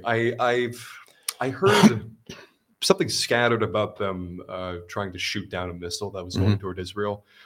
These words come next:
Speaker 1: but that is not something that the Saudi army would ever announce,
Speaker 2: Mm-hmm.
Speaker 1: because the idea of the Saudi military proudly announcing that they are defending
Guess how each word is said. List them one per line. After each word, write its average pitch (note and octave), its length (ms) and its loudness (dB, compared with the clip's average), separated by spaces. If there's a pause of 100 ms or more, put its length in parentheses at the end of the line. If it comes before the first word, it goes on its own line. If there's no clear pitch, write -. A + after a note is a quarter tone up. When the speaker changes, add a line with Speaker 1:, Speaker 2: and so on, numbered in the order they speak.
(160)
Speaker 1:
but A2 180 6
that B2 160 8
is A2+ 120 0
not G#2+ 140 0
something G#2 220 -2
that F2+ 100 -10
the - 60 -14
Saudi F2+ 360 -4
army F2+ 340 0
would F2+ 220 -6
ever F2 400 -6 (580)
announce, F#2 600 -2 (260)
Speaker 2:
Mm-hmm. F#2+ 160 6
Speaker 1:
because G2 240 2
the G2 80 2
idea F#2 340 2
of F2+ 300 -4 (340)
the G2 140 -4
Saudi F#2 320 0
military F2+ 480 -4
proudly F2+ 420 -4
announcing E2+ 480 -6
that E2 120 -10
they E2 100 -6
are E2+ 200 -8 (500)
defending F#2 800 -4